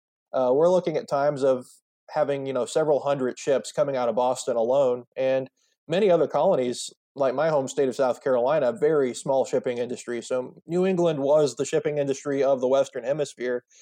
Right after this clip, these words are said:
So many of these men are likely, um, native in the sense of native Anglo-Americans, not Native Americans. Um,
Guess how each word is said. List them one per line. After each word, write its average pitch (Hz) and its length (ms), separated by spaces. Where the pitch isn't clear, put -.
So 160 160
many 226 200
of 254 80
these 156 160
men 147 200
are 127 100
likely, 127 560
um, 117 460
native 151 560
in 143 220
the 135 80
sense 151 240
of 113 160
native 139 320
Anglo-Americans, 127 800
not 127 120
Native 120 200
Americans. 127 600
Um, 127 460